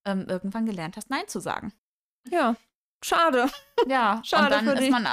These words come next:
Speaker 1: und dann ist man aber auch wieder bei dem Punkt, ja, sind's die Menschen dann halt wert, die sich nur mit einem umgeben, wenn man halt der People-Pleaser ist.
Speaker 2: Ja, das ist dann die Frage. Also für mich habe ich herausgefunden, nein. Nein.
Speaker 1: Nee.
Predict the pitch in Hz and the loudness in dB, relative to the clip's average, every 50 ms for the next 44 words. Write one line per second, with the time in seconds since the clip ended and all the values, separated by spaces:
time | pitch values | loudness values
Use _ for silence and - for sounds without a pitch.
0 | 76 - 226 233 220 220 220 214 269 - 269 254 233 240 226 - - 208 - 226 | 0 2 2 2 2 0 0 -2 -2 -2 -2 0 0 0 -2 -2 -4 -4 -4 -2
1 | 220 247 226 220 220 208 196 202 - - 214 226 262 294 - - - - 190 190 | -2 -2 0 0 -2 -2 -2 -6 -4 -4 -2 -2 -2 -2 -6 -10 -6 -4 -4 -2
2 | 190 196 208 - - - - 214 214 220 226 226 233 233 - 240 233 226 226 214 | 0 -2 -2 -2 -4 -8 -4 -2 0 0 0 0 -2 -4 -4 -4 -2 -2 -2 -2
3 | 220 220 208 - - _ _ - 208 220 202 190 - 196 180 190 214 214 196 190 | -4 -4 -6 -8 -10 _ _ -8 -4 -4 -4 -4 -4 -10 -6 -4 -2 0 0 2
4 | 190 208 226 - - - - _ _ - 214 208 190 190 196 208 - 202 202 214 | 0 0 -2 -2 -8 -14 -14 _ _ -10 -8 -8 -6 -4 -6 -4 -2 0 0 2
5 | 226 226 226 226 220 202 214 202 - - 196 202 214 208 202 208 202 196 190 190 | 2 2 2 0 0 -2 -4 -4 -4 -4 -2 -2 -4 -4 -4 -2 -2 -2 -2 -4
6 | 202 202 196 196 190 185 185 190 196 196 190 190 208 202 202 - 202 196 196 196 | -4 -4 -4 -4 -4 -4 -6 -6 -6 -6 -6 -6 -8 -10 -8 -8 -8 -8 -8 -10
7 | _ - - 208 - - 196 190 196 - 220 208 202 196 196 190 196 196 - - | _ -16 -18 -16 -14 -12 -14 -14 _ -14 -14 -12 -12 -10 -10 -10 -10 -10 -10 -10
8 | 214 208 180 - - - - - - _ _ _ _ _ - - 220 208 196 196 | -10 -10 -10 -10 -12 -14 -14 -20 -20 _ _ _ _ _ -8 -4 -2 -2 -2 -2
9 | 202 _ _ _ _ _ _ _ _ _ _ - 226 220 220 - 220 226 - - | -4 _ _ _ _ _ _ _ _ _ _ -4 -4 -4 -2 -4 -8 -8 -2 0
10 | 226 226 226 226 220 - - 226 214 214 202 202 202 202 208 208 202 - - _ | 2 4 4 2 0 0 0 0 0 2 2 0 -2 0 0 -2 -2 -2 -6 _
11 | _ _ - 233 226 247 277 269 - - 247 240 247 254 - 254 226 220 226 226 | _ _ -2 0 2 2 2 0 0 -2 0 0 0 0 0 0 2 2 2 0
12 | 226 - - 220 - - 226 226 226 - - - 214 220 220 _ - - - - | 0 -2 -8 -10 -4 0 2 2 2 2 0 0 -2 -2 -2 _ -14 -12 -12 -10
13 | - 226 - _ _ _ _ _ _ _ _ _ _ _ _ _ - 240 233 214 | -10 -10 -12 _ _ _ _ _ _ _ _ _ _ _ _ _ -6 -4 0 2
14 | 214 214 220 - - - | 2 2 2 0 -2 -6